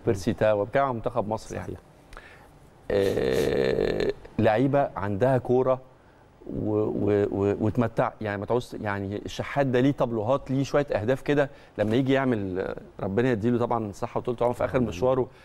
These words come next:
Speaker 1: يعمل سي في لمشواره في الملاعب ويجيب، يختار شويه تجوان.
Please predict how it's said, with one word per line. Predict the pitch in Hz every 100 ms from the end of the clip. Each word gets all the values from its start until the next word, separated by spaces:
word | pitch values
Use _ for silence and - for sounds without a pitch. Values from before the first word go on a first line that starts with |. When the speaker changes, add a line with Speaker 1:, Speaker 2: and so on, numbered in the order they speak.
| - -
Speaker 1:
يعمل | 131 131 117 104
سي | - 110
في | 131 131 - - -
لمشواره | - 107 101 98 92 92 110 - 123 135
في | 120
الملاعب | 110 107 117 127 120 -
ويجيب، | 98 117 131 -
يختار | 113 104 - 127
شويه | 135
تجوان. | 135 127 107 131